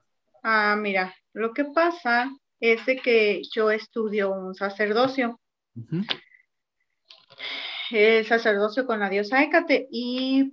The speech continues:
Speaker 1: pues hay varios, eh,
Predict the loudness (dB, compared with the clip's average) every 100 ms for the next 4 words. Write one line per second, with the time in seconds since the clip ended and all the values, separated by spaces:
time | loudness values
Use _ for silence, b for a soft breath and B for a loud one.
0 | -2 0 0 -2 -2 0 2 2 2 0
1 | -2 -4 -8 _ -6 -2 -2 -2 -2 -4
2 | -4 -4 -4 -8